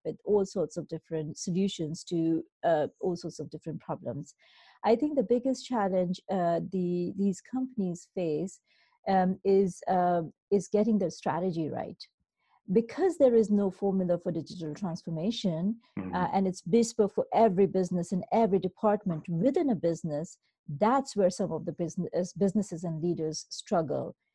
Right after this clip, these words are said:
Speaker 1: And once they identify and create the right strategy, the, the, maybe the next problem is identifying the right tool to be able to, like, you know, um, um, s-, solve that, uh, challenge.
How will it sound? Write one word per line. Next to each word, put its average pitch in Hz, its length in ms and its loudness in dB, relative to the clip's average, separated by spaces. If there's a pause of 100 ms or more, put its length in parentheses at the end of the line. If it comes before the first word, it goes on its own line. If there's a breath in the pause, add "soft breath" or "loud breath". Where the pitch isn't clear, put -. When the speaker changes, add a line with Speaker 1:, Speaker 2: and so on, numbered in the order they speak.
(260)
Speaker 1:
And 180 340 0
once 262 340 0
they 262 120 2
identify 208 920 0
and 160 240 -2
create 196 380 2
the 175 100 -2
right 165 240 -2
strategy, 196 720 -2 (440)
the, 190 320 2 (100)
the, 190 180 0 (340)
maybe 214 320 2
the 196 120 0
next 202 380 -2
problem 190 460 2
is 185 240 0 (160)
identifying 220 760 0
the 170 100 0
right 160 280 -2 (180)
tool 196 640 4
to 214 120 -2
be 180 220 -2
able 185 440 0
to, 175 360 2
like, 165 280 0
you 190 80 0
know, 170 400 0 (100)
um, 165 360 0 (160)
um, 147 320 -2 (200)
s-, - 140 -20 (220)
solve 180 460 4
that, 143 260 4 (140)
uh, 151 320 -2 (200)
challenge. 180 500 0